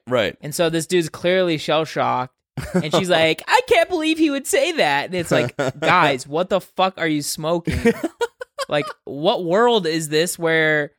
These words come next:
Speaker 2: y-, you have to care about everything right when your whole family just died? Like,
Speaker 1: Yeah, right.
Speaker 2: I'm just so lost as to, like, what could have possessed the creators of the show to think that that was a smart through line to follow.
Speaker 1: And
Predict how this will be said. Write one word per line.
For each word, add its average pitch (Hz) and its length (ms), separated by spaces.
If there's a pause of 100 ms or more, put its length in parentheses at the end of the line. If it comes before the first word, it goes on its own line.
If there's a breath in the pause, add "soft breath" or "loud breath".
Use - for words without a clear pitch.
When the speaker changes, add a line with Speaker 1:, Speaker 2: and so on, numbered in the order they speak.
(400)
Speaker 2:
y-, - 180
you 185 200
have 202 180
to 190 100
care 190 220
about 175 220
everything 139 520
right 143 180
when 147 140
your 139 120
whole 143 160
family 139 360
just 120 180
died? 123 360
Like, 494 100
Speaker 1:
Yeah, 466 80
right. 415 340
Speaker 2:
I'm 151 140
just 208 180
so 180 220
lost 156 460
as 139 220
to, 143 80
like, 127 340 (640)
what 156 280
could 214 120
have 180 80
possessed 143 560
the 147 80
creators 139 500
of 135 80
the 131 100
show 139 400
to 147 140
think 147 280
that 147 160
that 139 120
was 139 140
a 131 80
smart 139 380
through 135 260
line 143 300
to 147 60
follow. 160 640 (300)
Speaker 1:
And 190 260